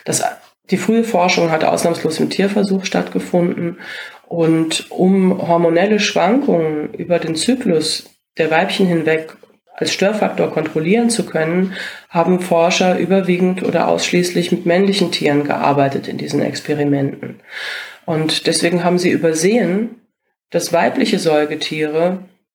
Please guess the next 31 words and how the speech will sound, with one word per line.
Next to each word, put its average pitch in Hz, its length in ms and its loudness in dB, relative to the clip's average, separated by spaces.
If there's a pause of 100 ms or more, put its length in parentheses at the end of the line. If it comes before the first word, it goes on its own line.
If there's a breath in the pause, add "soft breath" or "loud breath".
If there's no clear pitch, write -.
(200)
es - 180 -8
gar 180 140 2
nicht 202 140 2
so 196 80 2
leicht 190 340 2
haben 165 260 2
mit 156 140 0
Fight 160 420 0
or 151 120 0
Flight, 147 500 0
weil 147 120 2
die 147 80 -2
Chance, 190 640 2
dass 175 200 -2
sie 185 80 0
entweder 175 340 -2
trächtig 196 440 -2
sind 185 320 2
oder 165 360 0 (680)
grad - 220 -4
kleinen 185 380 2
Krabbelnachwuchs 175 800 0
irgendwie 165 520 -2 (280 loud breath)
im 180 120 2
Schlepptau 175 580 0
haben, 156 420 0 (340 loud breath)
äh, 175 180 2
die 180 120 2
ist 160 140 0
ziemlich 190 340 2
hoch. - 300 0